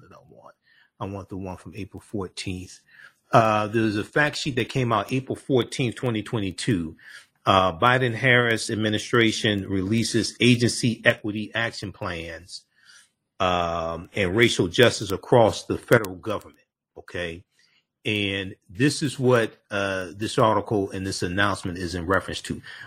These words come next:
But, uh, I, I'll pull this up here, uh, after the show. But read this article here, because the executive order,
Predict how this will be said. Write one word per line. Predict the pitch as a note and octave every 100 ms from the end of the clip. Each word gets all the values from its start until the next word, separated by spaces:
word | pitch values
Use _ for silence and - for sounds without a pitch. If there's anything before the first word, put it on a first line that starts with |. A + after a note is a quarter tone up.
| -
But, | G2+ F#2 -
uh, | F#2 F#2+
I, | G#2
I'll | G#2+ G#2
pull | - F#2+
this | E2+ F#2
up | F2
here, | - F2 E2+ -
uh, | E2 E2+ -
after | E2+ -
the | D2
show. | C#2+ - F2 D2 - _ - - - -
But | G#2+ G#2 - -
read | B2+ A#2+ G#2 B2+ F3+
this | E3+ D#3
article | D#3 C#3+ C3+ B2
here, | - - G2 D2+ D#2 _ _ _ -
because | G2+ - B2+ A#2 G2+ A#2
the | A2+ A2
executive | A2 F#2 F3 F#3 D#3+ B2 -
order, | D3+ G3 D#3+ G2 F2+